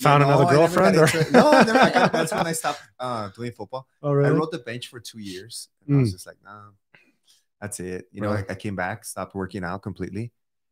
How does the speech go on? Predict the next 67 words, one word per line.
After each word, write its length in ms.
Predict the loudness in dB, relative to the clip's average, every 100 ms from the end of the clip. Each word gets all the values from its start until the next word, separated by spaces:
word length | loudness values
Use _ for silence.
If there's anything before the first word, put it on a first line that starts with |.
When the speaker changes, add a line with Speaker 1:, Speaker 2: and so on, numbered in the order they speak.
| _ -8
Speaker 2:
And 160 | -6 -4
I 60 |
saw 300 | -4 -4 -4
my 180 | -4 -6
trainer, 380 | -6 -6 -4 -4
like, 180 | -6 -4
at 80 |
Albertsons. 420 | -4 -4 -8 -12 -14
I 40 |
said, 180 | -10 -10
I 40 |
saw 160 | -8 -8
him 80 | -8
at 60 |
Albertsons, 360 | -8 -10 -12 -14
and 80 | -14
he's 140 | -14
like, 120 | -18 -20 _ _ _ _
"Hey, 140 | -8 -4
where 140 | -2
you 120 | -2
been?" 440 | -2 -4 -4 -6 -10 _ _
You 80 | -6
know? 200 | -6 -6 _ _ _ _
And 100 | -4
I 60 | -2
was 100 | -2
like, 120 | -4
"Nah, 280 | -4 -2 -2
I'm 80 | -2
done 360 | 0 -2 -4 -10 _ _
working 300 | -10 -6 -4
out. 320 | -4 -4 -6 -12
It's 80 | -18
just 160 | -16
for 80 | -16
football." 500 | -14 -12 -10 -10 -12 _ _
Speaker 1:
Oh. 180 | -4 -4
Speaker 2:
And 80 | -4
he's 120 | -8
like, 100 | -8
"Get 100 | -6
into 160 | -6 -6
bodybuilding." 500 | -6 -6 -8 -12 -16 _ _
And 80 | -12
I 20 |
was 140 | -12
like, 100 | -14 -12
"Uh, 360 | -8 -8 -8 -12 -14
in 80 | -8
my 160 | -6 -6
underwear 300 | -4 -4 -2
on 120 | -4
stage?" 360 | -4 -6 -8 -10
I 40 |
was 80 | -12
like, 160 | -14 -14
"No, 220 | -12 -10
thank 240 | -10 -12 -2
you, 60 | 2
bro." 100 | 4
Speaker 1:
<laughs> 600 | 4 4 6 4 4 2
Speaker 2:
And 100 | 0
he's 140 | 0
like, 260 | -4 -6 -8
"Just 220 | -6 -4
go 380 | 0 0 0